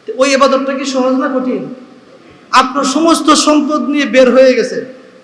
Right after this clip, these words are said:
এবং জানও আল্লাহর রাস্তায় দিয়ে দিয়েছেন, এটা কি সহজ না কঠিন? আরে, জবানে বলা সহজ, করা কি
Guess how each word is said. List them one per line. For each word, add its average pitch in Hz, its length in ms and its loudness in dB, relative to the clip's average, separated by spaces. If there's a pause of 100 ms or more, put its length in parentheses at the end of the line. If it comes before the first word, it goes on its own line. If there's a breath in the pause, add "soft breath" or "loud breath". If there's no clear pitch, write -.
(880)
এবং 269 380 2
জানও 302 400 6
আল্লাহর 330 460 6
রাস্তায় 311 360 4
দিয়ে 311 220 -2
দিয়েছেন, 254 280 -4
এটা 277 140 -4
কি 269 140 -6
সহজ 285 280 -2
না 320 140 -4
কঠিন? 294 520 -6 (520)
আরে, 233 160 2
জবানে 294 460 6
বলা 294 320 6
সহজ, 277 380 4 (280)
করা 277 220 2
কি 247 280 -6